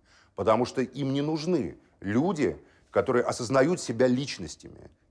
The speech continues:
Им, им нужны подданные, которые ждут от них — от успешных правящих элит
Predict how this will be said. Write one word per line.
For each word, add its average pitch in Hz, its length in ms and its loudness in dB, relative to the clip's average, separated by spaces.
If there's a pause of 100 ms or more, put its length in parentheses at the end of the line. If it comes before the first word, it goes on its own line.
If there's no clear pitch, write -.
Им, 127 380 0
им 143 440 -2
нужны 127 300 2
подданные, 110 720 2 (200)
которые 117 360 2
ждут 120 500 0
от - 220 -2
них — 180 420 -2 (360)
от - 200 0
успешных - 640 0
правящих 120 480 2 (120)
элит 131 360 -4